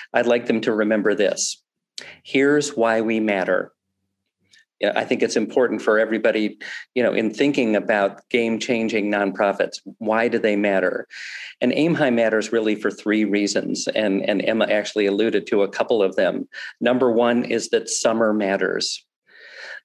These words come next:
Summer is unequal in, in our world, and it's become more equal, the more unequal the last two years. Um, and so summer learning is, is a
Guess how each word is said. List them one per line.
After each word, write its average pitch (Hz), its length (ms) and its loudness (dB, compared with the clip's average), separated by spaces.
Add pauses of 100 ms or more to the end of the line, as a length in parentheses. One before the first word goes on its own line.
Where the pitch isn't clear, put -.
Summer 120 680 2
is 110 880 2 (380)
unequal 139 680 0 (100)
in, 101 380 0
in 110 180 0
our 101 160 4
world, 104 340 2
and 101 80 2
it's 101 140 -2
become 113 300 -2
more 113 240 2
equal, 107 360 -2
the 98 160 0 (200)
more 123 540 2 (380)
unequal 113 540 0
the 104 140 0
last 101 380 0
two 107 160 -2
years. 98 600 0 (500)
Um, 101 540 0 (100)
and 107 240 0
so 113 500 0
summer 123 380 2
learning 113 460 0
is, 104 240 -2 (120)
is 110 140 0
a 95 160 0